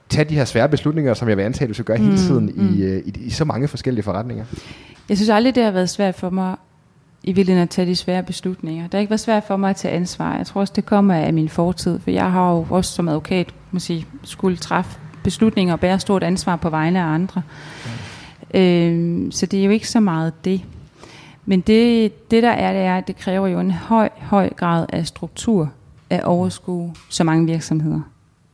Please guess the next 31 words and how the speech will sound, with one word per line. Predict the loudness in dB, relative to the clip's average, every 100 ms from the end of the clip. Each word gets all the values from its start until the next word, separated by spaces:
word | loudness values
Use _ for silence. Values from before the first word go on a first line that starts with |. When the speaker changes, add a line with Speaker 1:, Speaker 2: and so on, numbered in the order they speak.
| -4
Speaker 2:
Øh, | 0 0 -2
og | -2
kunne | -4
servicere | 0 2 2 4 4 4
dem, | 0 -4
som | -2 0
jo | 0
hovedsageligt | -2 -2 -2 -2 -4
er | -2
det, | -4 -4
Speaker 1:
Mm. | -10 -18 -20 _ _
Speaker 2:
kan | -2
man | 0
sige, | 2
jeg | 2
er | 2
sat | 2 0
i | 2
verden | 2 2 0 -2
for, | 0 0 0 -4 -8
i, | -8
som, | -2 0 0 -2
som | -4 -2
koncerndirektør, | 0 2 2 2 0 -4 -2 0
det | 0 0
er |
jo | 0
at | 0
sørge | 0 0
for, | 0 -2
at | -2 -4